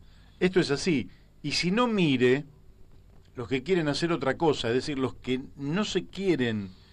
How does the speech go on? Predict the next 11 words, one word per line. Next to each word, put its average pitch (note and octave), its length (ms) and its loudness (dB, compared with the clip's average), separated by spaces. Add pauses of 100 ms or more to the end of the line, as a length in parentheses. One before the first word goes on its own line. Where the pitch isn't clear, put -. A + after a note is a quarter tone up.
(420)
subordinar C3+ 1200 0 (140)
en B2 180 -4
el A#2 120 -2
sistema, A2+ 760 -2 (680)
los C#3 180 -4
que F3 120 0
no G#3+ 140 0
quieren F3 480 2
obedecer C3 880 4 (240)
al A#2 180 -10
centro E3+ 480 -2